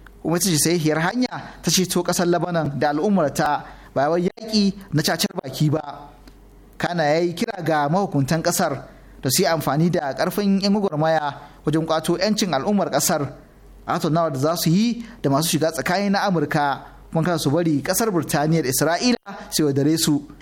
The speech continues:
Da yake ishara game da barazanar da ministan yaƙi na Isra'ila ya yi kuwa, Said Nasrullah ya shawarce shi da ya tambayi sojin da suka sha kashi a hannun dakarun ƙungiyar Hezbollah a yaƙin shekara ta dubu biyu da shida. Yana mai jaddada cewa Hezbollah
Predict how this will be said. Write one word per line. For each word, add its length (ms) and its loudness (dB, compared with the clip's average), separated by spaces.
Da 180 -2
yake 220 0
ishara 300 -2
game 180 -2
da 80 -2
barazanar 420 -2
da 200 -6
ministan 380 0
yaƙi 320 0
na 160 2
Isra'ila 560 2
ya 80 2
yi 160 2
kuwa, 400 -4
Said 240 2
Nasrullah 840 0
ya 160 -2
shawarce 580 0
shi 200 2
da 100 2
ya 140 2
tambayi 540 0
sojin 400 2
da 200 0
suka 240 -2
sha 200 0
kashi 320 0
a 60 2
hannun 480 2
dakarun 480 0
ƙungiyar 340 2
Hezbollah 640 0
a 80 0
yaƙin 260 2
shekara 320 0
ta 100 0
dubu 140 2
biyu 120 2
da 60 0
shida. 520 -2
Yana 220 0
mai 100 2
jaddada 240 2
cewa 380 2
Hezbollah 720 0